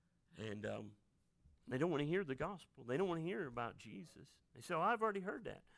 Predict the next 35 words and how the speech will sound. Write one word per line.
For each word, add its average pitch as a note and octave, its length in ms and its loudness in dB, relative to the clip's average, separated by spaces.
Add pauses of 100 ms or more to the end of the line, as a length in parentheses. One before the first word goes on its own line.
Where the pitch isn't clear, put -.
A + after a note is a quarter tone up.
(120)
I E3+ 120 8
was A3+ 160 4
baptized E3 680 4
in D#3+ 140 2
this E3 300 -2 (400)
church - 480 2
such B2+ 240 0
and A#2+ 100 -4
such C3 260 0
a G#2+ 60 -6
date B2+ 260 2
when B2 140 0
I A#2+ 60 2
was A#2 120 -4
a G2+ 220 -12
kid," C#3+ 200 0
or, - 120 -4 (500)
or, B2 220 6 (180)
or A2+ 280 2
I, C3+ 220 4 (640)
uh, F#2 320 -12
I B2+ 200 -2
asked C#3+ 220 -4
Jesus B2+ 420 -6
into C3+ 160 -6
my A2+ 200 -8
heart B2 240 -4
or A#2+ 60 -10
whatever. A#2+ 480 -8 (4000)
But F#2+ 120 -14
they're A#2+ 160 2
ignorant B2 460 0
of G2+ 160 -10
the G#2 80 -6
true C#3 380 -8